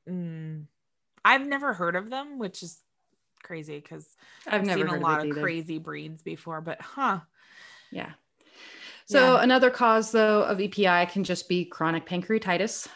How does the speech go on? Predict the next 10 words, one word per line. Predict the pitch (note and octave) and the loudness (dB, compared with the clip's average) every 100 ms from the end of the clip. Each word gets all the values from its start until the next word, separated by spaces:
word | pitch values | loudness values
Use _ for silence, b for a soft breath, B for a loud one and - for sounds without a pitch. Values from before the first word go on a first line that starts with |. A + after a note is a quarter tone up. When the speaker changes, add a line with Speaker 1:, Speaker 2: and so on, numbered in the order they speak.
| - | -4
Speaker 2:
Um, | F3+ F3 E3+ E3+ - | 0 0 -2 -4 -2
it | |
is | F#3 D#3+ D#3+ | -2 -2 -2
the | F#3+ | 0
most | F#3+ G3 F#3 F#3 - | 2 2 0 -4 -4
common | F3+ D#3+ D#3 | 0 2 0
cause | D#3 D3+ D#3 D3+ | -2 -4 -4 -4
in | - F3 | -4 -4
other | - E3 D#3 | -2 0 0
dog | D3+ D3+ D#3 D#3 D3 | 0 0 0 -4 -12